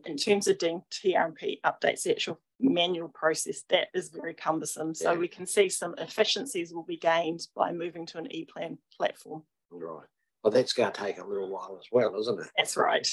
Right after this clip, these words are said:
Speaker 1: yes.
Speaker 2: So, and then just, um, so thank you for that.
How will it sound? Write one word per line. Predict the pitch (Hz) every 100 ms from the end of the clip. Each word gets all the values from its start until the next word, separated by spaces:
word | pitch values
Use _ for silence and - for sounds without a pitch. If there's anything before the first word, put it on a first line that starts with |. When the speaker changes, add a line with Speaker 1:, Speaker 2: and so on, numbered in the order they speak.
| -
Speaker 1:
yes. | 196 247 - - 214
Speaker 2:
So, | - 87 73 - 82 - _ _ _ _ _
and | - 127
then | 135
just, | 131 190 - -
um, | 147 120 110 107 _ _ _ _ _
so | - - 104
thank | 95 117 98
you | 98
for | -
that. | 101 110